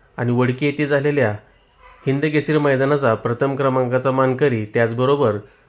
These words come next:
पुशेगाव हिंद केसरी मैदानाचा दोन नंबरचा गुलालाचा मानकरी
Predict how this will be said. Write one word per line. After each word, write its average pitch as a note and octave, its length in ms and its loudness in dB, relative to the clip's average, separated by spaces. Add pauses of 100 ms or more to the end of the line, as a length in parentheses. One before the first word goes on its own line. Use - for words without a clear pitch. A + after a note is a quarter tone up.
(160)
पुशेगाव D3+ 380 0
हिंद D3 220 0
केसरी C#3+ 320 -2
मैदानाचा C#3+ 640 0
दोन B2+ 320 0
नंबरचा C#3 380 2
गुलालाचा B2 480 -2
मानकरी B2+ 580 0